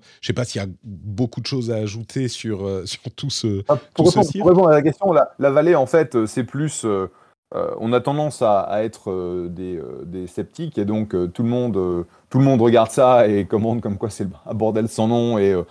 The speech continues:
Speaker 2: ah bah tiens, ça, ça a disparu, un tel s'est fait virer, et cetera. Donc, il y a, il y a un cercle, euh, de supporters de, de, de, de Musk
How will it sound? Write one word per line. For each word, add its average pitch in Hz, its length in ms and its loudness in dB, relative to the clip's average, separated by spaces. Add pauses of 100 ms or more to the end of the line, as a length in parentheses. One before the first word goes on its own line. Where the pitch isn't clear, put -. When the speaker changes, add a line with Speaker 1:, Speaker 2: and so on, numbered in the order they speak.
(200)
Speaker 2:
ah 90 80 -2
bah 101 100 2
tiens, 120 140 -2
ça, 110 120 0
ça 101 120 0
a 98 40 2
disparu, 107 380 2
un 101 100 0
tel 104 140 -2
s'est 101 140 -4
fait 101 140 -2
virer, 104 240 4
et 101 60 0
cetera. 107 460 -2 (260)
Donc, 110 300 2
il 123 80 0
y 127 60 6
a, 127 160 4
il 113 80 -4
y 131 80 4
a 139 180 4
un 113 140 -2
cercle, 113 560 -2 (180)
euh, 87 400 -8
de 95 220 -8
supporters 113 640 -2
de, 90 240 -2
de, 82 560 -8 (100)
de, 82 200 -8 (100)
de 69 600 -12
Musk 113 400 0